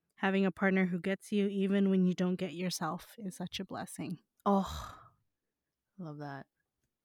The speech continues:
Speaker 1: Yeah, these, I think, like, eh, I was seeing all these quotes, I was like, "What are y'all trying to tell me? Universe, what are you trying to tell me?"
Speaker 2: Right? When those things pop up, it's like, "Oh, these are signs."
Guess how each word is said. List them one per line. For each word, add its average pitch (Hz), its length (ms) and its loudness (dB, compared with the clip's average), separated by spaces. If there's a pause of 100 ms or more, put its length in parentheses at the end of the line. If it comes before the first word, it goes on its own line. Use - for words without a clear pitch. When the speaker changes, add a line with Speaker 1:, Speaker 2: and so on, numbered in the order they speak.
(540)
Speaker 1:
Yeah, 185 140 -8
these, 208 300 0 (680)
I 208 140 8
think, 240 260 10
like, 202 340 4
eh, 196 140 0 (300)
I 196 180 2
was 190 200 2
seeing 202 420 2
all 196 160 4
these 190 220 2
quotes, - 340 -2
I 202 40 4
was 190 140 -2
like, 190 160 -4
"What 202 140 -2
are 233 40 0
y'all 277 300 0
trying 254 240 -4
to 190 60 -2
tell - 300 -10
me? - 380 -10
Universe, 226 480 2
what 247 120 0
are - 20 -2
you 208 60 -2
trying 170 220 -4
to 185 60 -8
tell 151 220 -10
me?" 170 220 -4
Speaker 2:
Right? 170 760 4
When 175 220 0
those 170 240 2
things 202 240 0
pop 165 280 -2
up, 160 240 -2
it's 151 200 -6
like, 147 280 -8
"Oh, 165 540 0
these 151 240 -4
are 160 60 -2
signs." 214 800 0